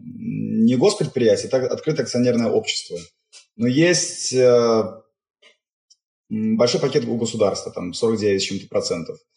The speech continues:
И тут как бы такая двоякая ситуация. Вроде госкоэффициенты и законопроекты должны, должны вроде как использоваться здесь, но могут и не использоваться. В общем, мы все с ребятами, и с Корвусом тоже,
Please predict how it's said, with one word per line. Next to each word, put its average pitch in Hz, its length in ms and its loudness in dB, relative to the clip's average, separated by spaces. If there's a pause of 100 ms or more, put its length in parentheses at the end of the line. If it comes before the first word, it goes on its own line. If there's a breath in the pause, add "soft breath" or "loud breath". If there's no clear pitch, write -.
(460)
И 120 560 2
тут 147 160 -10
как 143 140 4
бы 127 60 0
такая 127 200 -2
двоякая 127 280 4
ситуация. 143 540 2
Вроде 123 280 0
госкоэффициенты 120 1000 -2
и 113 160 2
законопроекты 117 500 -2
должны, 110 320 -2
должны 113 340 0
вроде 101 260 -4
как 98 220 -4
использоваться 190 640 0
здесь, 170 560 -2 (480)
но 127 320 4
могут 120 400 2
и 107 60 0
не 101 100 -2
использоваться. 156 1000 2
В 131 80 0
общем, 123 360 2
мы 127 60 -2
все 127 180 0
с - 80 -2
ребятами, 127 560 4
и 101 340 -2
с - 160 -6
Корвусом 127 540 0
тоже, 107 460 2